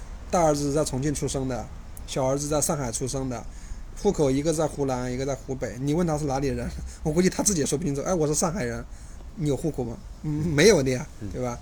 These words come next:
Speaker 2: 嗯。
Speaker 1: 很多东西就是这样的，基本上就是用普通话交流了。
Speaker 2: 就是说，随着时代的发展哈，我觉得这是不可抗拒的潮流。就是说，
Speaker 1: 嗯。
Speaker 2: 呃，环境，你的地域文化的消失，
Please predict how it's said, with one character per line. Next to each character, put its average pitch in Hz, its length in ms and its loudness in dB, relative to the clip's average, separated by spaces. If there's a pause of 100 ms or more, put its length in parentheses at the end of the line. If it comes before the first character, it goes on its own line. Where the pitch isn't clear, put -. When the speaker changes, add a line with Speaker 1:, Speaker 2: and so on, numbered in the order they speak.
(200)
Speaker 2:
嗯。 98 100 -8
Speaker 1:
很 151 120 0
多 175 100 4
东 190 160 4
西 202 220 4
就 196 100 0
是 180 80 0
这 202 60 4
样 175 80 4
的， 143 80 2
基 247 120 0
本 190 160 2
上 127 300 -2
就 135 100 -2
是 120 380 -4
用 147 120 0
普 127 100 -6
通 123 100 -4
话 131 100 -4
交 123 180 -4
流 113 120 -4
了。 113 100 -8 (220)
Speaker 2:
就 190 140 4
是 208 160 10
说， 196 200 8 (380)
随 160 220 8
着 175 100 10
时 - 180 2
代 143 140 6
的 120 80 4
发 117 240 4
展 95 160 -2
哈， 85 240 -8
我 120 140 10
觉 147 100 8
得 220 100 8
这 220 240 10
是 110 360 4 (100)
不 208 100 8
可 104 280 2
抗 143 260 4
拒 127 80 4
的 101 100 4
潮 95 360 0
流。 87 160 2 (200)
就 202 120 10
是 175 160 8
说， 170 200 8
Speaker 1:
嗯。 160 60 2 (500)
Speaker 2:
呃， 107 400 6 (760)
环 127 520 8
境， 180 240 8 (600)
你 131 120 6
的 131 80 8
地 202 360 8
域 160 160 10
文 98 360 4
化 131 300 4 (300)
的 95 100 2
消 170 300 8
失， 170 240 6